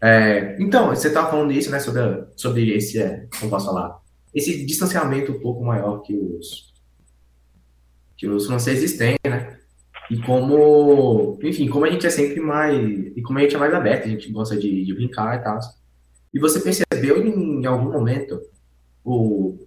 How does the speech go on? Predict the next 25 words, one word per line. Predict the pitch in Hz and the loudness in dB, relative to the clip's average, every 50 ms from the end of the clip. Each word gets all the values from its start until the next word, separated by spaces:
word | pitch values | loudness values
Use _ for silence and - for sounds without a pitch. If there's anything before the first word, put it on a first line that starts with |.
| _ _ _ _ | _ _ _ _
assim, | 127 131 - - 131 123 117 117 | -4 -4 -4 -4 -4 -4 -4 -4
esse | 147 147 160 180 | -2 -2 -2 0
choque | - - 170 - 156 | 0 0 0 0 -2
cultural, | 143 143 - - - 117 139 127 107 | -2 -4 -2 -2 0 0 0 0 0
às | 107 | 0
vezes | 120 117 117 | 0 0 0
você | 117 117 - 110 104 | 0 0 -2 -2 -2
querer | - 113 107 113 | -2 -2 -2 -2
se | - 120 | -2 -2
aproximar | 117 - 123 - - 120 120 | -2 -2 -4 -4 -2 0 0
muito, | 113 113 120 143 139 127 | 0 0 0 0 0 0
algum | 113 110 110 - | -2 -2 -2 -2
francês | 113 107 - - 107 107 | -2 -2 -2 -2 -2 -4
estranhar, | - - 113 107 92 92 107 120 127 123 - - - _ _ | -4 -6 -6 -6 -4 -4 -4 -4 -4 -6 -8 -12 -18 _ _
ou | - 120 | 0 2
alguma | 120 117 120 143 147 | 2 4 2 2 0
situação | 147 143 143 143 147 143 | 2 0 0 0 0 0
engraçada, | 143 143 143 143 - - 127 131 127 120 | 2 2 2 2 0 0 -2 -2 -2 -2
às | 110 | -2
vezes, | 117 117 117 - | 0 -2 -2 -2
de, | 107 - - - | -4 -6 -8 -10
de | - - 120 | -6 -2 0
algum | 117 110 117 113 | 2 2 0 0
costume | 113 110 - - 110 110 107 98 - - _ _ _ _ _ _ _ _ | -4 -6 -8 -8 -6 -6 -6 -8 -10 -16 _ _ _ _ _ _ _ _
nosso, | 117 110 107 113 - - - - 104 101 - - | -2 0 0 2 0 0 -4 -8 -10 -12 -14 -16